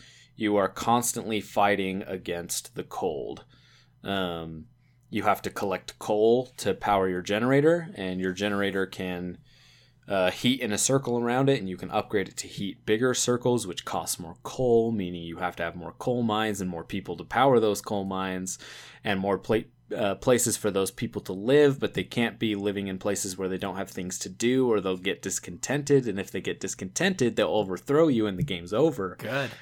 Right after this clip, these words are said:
Speaker 1: It's, uh, it's a little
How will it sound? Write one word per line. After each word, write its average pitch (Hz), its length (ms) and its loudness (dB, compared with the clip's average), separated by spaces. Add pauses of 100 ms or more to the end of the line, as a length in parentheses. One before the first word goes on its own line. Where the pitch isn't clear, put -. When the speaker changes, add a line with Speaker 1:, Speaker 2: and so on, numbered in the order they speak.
(600)
Speaker 1:
It's, 117 340 4
uh, 107 540 6 (360)
it's 139 180 6
a 143 60 8
little 139 1000 12